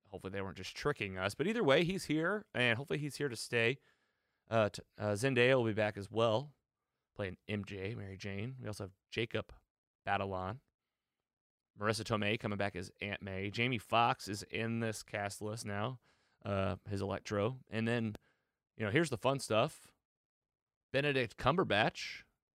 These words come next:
from Doctor Strange two, Multiverse of Ma-, Doctor Strange, I should just say,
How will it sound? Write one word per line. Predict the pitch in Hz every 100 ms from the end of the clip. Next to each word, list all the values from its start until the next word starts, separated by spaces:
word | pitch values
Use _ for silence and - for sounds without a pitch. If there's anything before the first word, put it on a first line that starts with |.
| _
from | - 113 110
Doctor | 117 -
Strange | 113 131 123 110
two, | - 104 104 104
Multiverse | 110 113 110
of | 113
Ma-, | 123 - - -
Doctor | 104 123 107
Strange, | - 143 110 127 113 85
I | 101
should | 98
just | 101 98
say, | 104 98